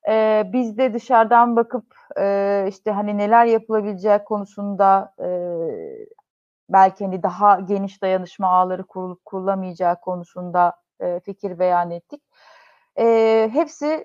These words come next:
çok verimliydi açıkçası. E, bu, bu eve kapanma süreci, e, bu açıdan bizi üzdü. Buluşmak istediğimiz, görüşmek istediğimiz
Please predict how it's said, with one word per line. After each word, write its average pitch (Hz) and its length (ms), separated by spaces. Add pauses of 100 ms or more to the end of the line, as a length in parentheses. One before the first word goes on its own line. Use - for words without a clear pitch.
çok 262 260
verimliydi 254 800
açıkçası. 240 960
E, 220 380
bu, 214 260 (260)
bu 202 160
eve 233 260
kapanma 254 520
süreci, 247 800
e, 208 360
bu 226 180
açıdan 240 440
bizi 233 180
üzdü. 226 520 (100)
Buluşmak 202 380
istediğimiz, 208 760
görüşmek 202 400
istediğimiz 202 800